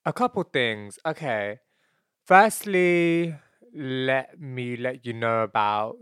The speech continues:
the logistical roadblocks of the episodes that I wanted to come out.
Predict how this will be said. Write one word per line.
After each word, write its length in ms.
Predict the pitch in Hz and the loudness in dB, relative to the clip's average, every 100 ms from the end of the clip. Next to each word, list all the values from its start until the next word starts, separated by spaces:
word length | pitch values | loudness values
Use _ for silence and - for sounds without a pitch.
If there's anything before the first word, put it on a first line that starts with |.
| 151 107 | -20 -8
the 80 | |
logistical 840 | 110 110 101 117 - - - 120 107 | -6 -6 -8 -10 -10 -14 -8 -8 -2
roadblocks 920 | 107 107 _ 104 101 - - - - - | -2 -4 _ -10 -10 -16 -20 -20 -20 -8
of 480 | 107 98 92 - _ _ _ _ _ _ _ _ _ 131 | -6 -6 -8 -20 _ _ _ _ _ _ _ _ _ -14
the 180 | 113 107 | -6 -6
episodes 500 | - 120 113 104 - | -6 -10 -8 -8 -8
that 120 | 113 | -12
I 40 | |
wanted 280 | 110 101 98 | -8 -10 -10
to 80 | - | -14
come 200 | - 123 | -20 -20
out. 240 | 127 139 | -18 -20